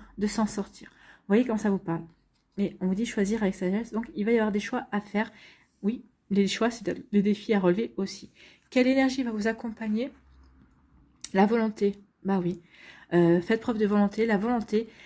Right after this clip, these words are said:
euh, la confiance en vous. Soyez volontaire, soyez persévérant et persévérante. La volonté me fait penser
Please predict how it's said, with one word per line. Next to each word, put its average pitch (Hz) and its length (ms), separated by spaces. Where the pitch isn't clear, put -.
euh, 180 280
la 214 140
confiance 277 440
en 247 140
vous. 214 240
Soyez 220 280
volontaire, 247 500
soyez 196 180
persévérant 220 520
et 214 80
persévérante. 208 680
La 208 80
volonté 240 320
me 240 80
fait 220 160
penser 214 340